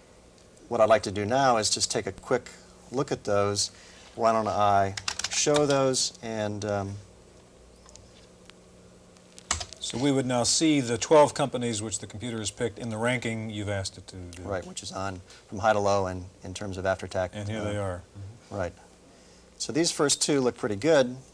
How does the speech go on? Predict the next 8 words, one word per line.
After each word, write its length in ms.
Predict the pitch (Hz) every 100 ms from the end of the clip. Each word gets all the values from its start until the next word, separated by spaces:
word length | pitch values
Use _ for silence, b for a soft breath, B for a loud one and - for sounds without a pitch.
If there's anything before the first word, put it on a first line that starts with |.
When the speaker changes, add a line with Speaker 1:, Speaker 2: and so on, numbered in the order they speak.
| -
Speaker 1:
Uh, 280 | 113 107 101
I 80 | 104
can 140 | 107
specify 560 | - 135 110 - 117 104
those 220 | 104 101
two 360 | - 117 107 104 B B B B
ticker 240 | - 131
symbols, 480 | 113 117 107 113 -